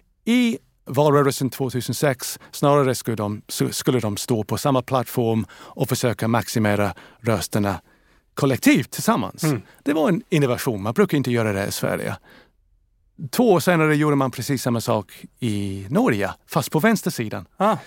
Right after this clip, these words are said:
Speaker 1: Så där var det en, en politisk, vad kan man s-, kalla det, taktik eller, eller strategi kanske
Speaker 2: Mm.
Speaker 1: snarare, som ganska uppenbarligen spred sig från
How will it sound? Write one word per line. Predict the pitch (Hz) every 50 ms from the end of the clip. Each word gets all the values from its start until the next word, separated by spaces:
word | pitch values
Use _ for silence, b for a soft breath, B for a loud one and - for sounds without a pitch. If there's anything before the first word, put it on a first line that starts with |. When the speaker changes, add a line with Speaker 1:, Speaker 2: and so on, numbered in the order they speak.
| B B B
Speaker 1:
Så | - 170
där | 135 208 214 220 214
var | 170 151 180 175 156
det | 143 143 143 - -
en, | - 147 135 131 131 139 -
en | - 135 127 123 120 117 107 B B B B B B B
politisk, | - - 160 147 143 143 135 - - 143 135 117 - - - - - - _ _ _ _ - B B B B B
vad | B 131 -
kan | - 135
man | 120
s-, | 117 - - - - - - -
kalla | - 127 127 117
det, | 110 123 117 123 - _ - - - - 170 151
taktik | - - 180 185 - - 208 214 208 - -
eller, | 175 170 -
eller | - 180 175
strategi | - - - 180 - - 175 - 226 233 208
kanske | - - 113 104 - 117 107 156
Speaker 2:
Mm. | 151 123
Speaker 1:
snarare, | 120 123 120 117 101 - _ B B B B B B
som | - - - 160 156 151 151 147 139 - _ _ _ _ _ _ _ _ _ _ _ - _ - -
ganska | - 170 156 151 143 - - - -
uppenbarligen | - 156 131 - - 120 107 117 107 104 101 104 101 101 98 95
spred | - - 113 104 98 -
sig | - - - 95 110 113 b b b b b
från | b - - 127 113 104 101 98